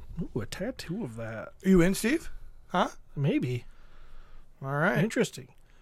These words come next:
Speaker 1: I don't know if I'd get the same faction logo you get.
Speaker 2: Why?
Speaker 1: 'Cause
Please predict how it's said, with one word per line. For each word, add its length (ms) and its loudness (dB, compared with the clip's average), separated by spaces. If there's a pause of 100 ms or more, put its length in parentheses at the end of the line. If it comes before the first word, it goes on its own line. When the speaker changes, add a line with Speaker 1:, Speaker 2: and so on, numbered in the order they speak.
(160)
Speaker 1:
I 40 12
don't 100 12
know 40 10
if 80 4
I'd 120 8
get 100 8
the 60 -4
same 180 6
faction 400 4
logo 200 4
you 200 2
get. 260 -4 (1120)
Speaker 2:
Why? 260 0 (1200)
Speaker 1:
'Cause 540 0